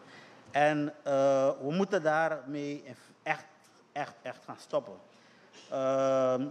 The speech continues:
we hebben gezegd, ik heb gezegd gisteren, we praten niet over blanco checks, we kunnen dit niet meer. Want los van het feit dat er geld er niet is, de ruimte geven om zoveel geld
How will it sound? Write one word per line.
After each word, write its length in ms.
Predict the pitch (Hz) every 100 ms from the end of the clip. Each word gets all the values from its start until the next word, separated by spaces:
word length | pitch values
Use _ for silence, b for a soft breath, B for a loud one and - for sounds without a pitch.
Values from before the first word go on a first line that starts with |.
| 131
we 100 | 135
hebben 220 | 143 160
gezegd, 460 | 160 147 151 127 -
ik 60 |
heb 120 | 147 139
gezegd 360 | 135 139 117
gisteren, 460 | 170 156 - 123 104 - B B B
we 80 | 123
praten 420 | - 143 139 147
niet 120 | 135
over 240 | 135 117 117
blanco 440 | 117 147 151 160 151
checks, 360 | 165 165 -
we 100 | 131 -
kunnen 280 | 156 151 147
dit 160 | 143
niet 120 | 147 139
meer. 340 | 135 131 131 - B B B
Want 280 | - 147 139 -
los 200 | 160 165
van 160 | 180
het 100 | 160
feit 240 | - 165 156
dat 140 | 139
er 80 | 123
geld 440 | - 165 156 147
er 120 | 143 123
niet 120 | 135
is, 360 | 165 139 - - b b b b
de 120 | - 131
ruimte 360 | 165 185 180
geven 360 | - 165 156 160
om 100 | 139
zoveel 320 | 165 151 147 -
geld 440 | 160 151 - -